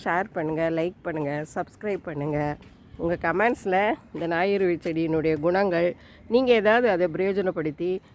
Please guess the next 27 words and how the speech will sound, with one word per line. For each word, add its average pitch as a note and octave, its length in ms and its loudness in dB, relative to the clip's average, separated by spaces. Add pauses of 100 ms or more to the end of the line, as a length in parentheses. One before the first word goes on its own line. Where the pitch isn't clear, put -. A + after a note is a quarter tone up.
(120)
நீங்க A3+ 240 4
அதுல F3+ 220 4
பலன் E3+ 380 0
பெற்றிருந்தீங்கன்னா, E3 600 -2 (200)
அதை E3+ 200 -4
எனக்கு D#3 420 -4 (320)
கமெண்ட் D#3 440 -2
பாக்ஸ்ல - 240 -12
போடுங்க. D3 360 -6 (100)
ஓகே G3+ 360 -2
ஃப்ரெண்ட்ஸ், G3 580 2 (520)
bye. G#3+ 520 4 (360)
See - 40 -8
you B3+ 140 0
on G3 140 0
the F#3+ 80 0
next F#3+ 300 -4
video. F#3 760 2 (920)
நம்ம D3 100 -6
நாய்க்கடுகு F3 440 0
செடி D#3+ 200 -2
இன்னொரு D3+ 280 0
இடம் D3+ 120 -2
காமிச்சிடலாம். C#3+ 680 -4 (1500)
பாருங்க D#3+ 260 -4
எப்படி D#3 180 -2
இருக்காங்கன்னு. C#3+ 420 -2